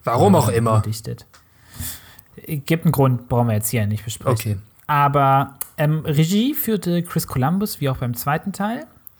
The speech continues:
Speaker 2: Und das Buch hat geschrieben, also das Drehbuch, die Adaption des Romans von J K Rowling, hat Steve Kloves geschrieben.
Speaker 1: Weißt du, bei was Chris, Chris Columbus Regie geführt hat? Außer Harry Potter?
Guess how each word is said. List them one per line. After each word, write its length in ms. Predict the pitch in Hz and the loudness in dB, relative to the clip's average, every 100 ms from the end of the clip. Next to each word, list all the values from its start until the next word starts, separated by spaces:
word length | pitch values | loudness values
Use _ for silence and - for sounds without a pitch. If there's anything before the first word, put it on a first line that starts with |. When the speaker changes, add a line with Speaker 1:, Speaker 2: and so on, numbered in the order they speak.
| - | -6
Speaker 2:
Und 280 | 131 127 | -4 -2
das 140 | 120 113 | -2 -4
Buch 380 | - 143 160 - | -4 -2 -2 -4
hat 180 | 135 | -6
geschrieben, 420 | - 131 - 131 120 | -6 -8 -6 -4 -2
also 140 | 107 | -2
das 160 | 107 - | -4 -6
Drehbuch, 540 | - 127 123 120 120 | -4 -2 -2 -4 -4
die 260 | - 104 135 | -4 -4 -2
Adaption 640 | 135 113 - 139 151 170 | -4 -4 -4 0 0 0
des 160 | 135 127 | -2 -2
Romans 280 | 120 123 | 0 0
von 120 | - 117 | -2 -6
J 200 | 113 110 | -6 -4
K 100 | 117 | -4
Rowling, 420 | 113 110 113 117 - - _ - | -2 -2 -4 -6 -14 -20 _ -12
hat 180 | 120 | -10
Steve 280 | - - 113 - | -8 -6 -6 -2
Kloves 340 | 123 110 - | 0 0 -4
geschrieben. 440 | 110 - 101 101 113 - | -10 -10 -8 -8 -8 -2
Speaker 1:
Weißt 320 | 123 175 - | 2 2 4
du, 280 | 190 190 165 | 6 6 6
bei 200 | 139 127 | 2 2
was 260 | 147 - | 2 0
Chris, 300 | - 147 - 127 120 - | 0 0 2 0 -2 -6
Chris 200 | - - | -6 -2
Columbus 560 | 135 123 131 123 - 135 | 0 2 2 0 0 0
Regie 220 | 117 139 | 0 0
geführt 280 | 175 180 - | -2 -4 -6
hat? 260 | - - - _ _ _ _ _ _ _ _ _ - | -8 -12 -20 _ _ _ _ _ _ _ _ _ -2
Außer 300 | 147 147 147 | 2 4 4
Harry 220 | 147 151 | 4 4
Potter? 400 | - 147 143 | 2 0 -2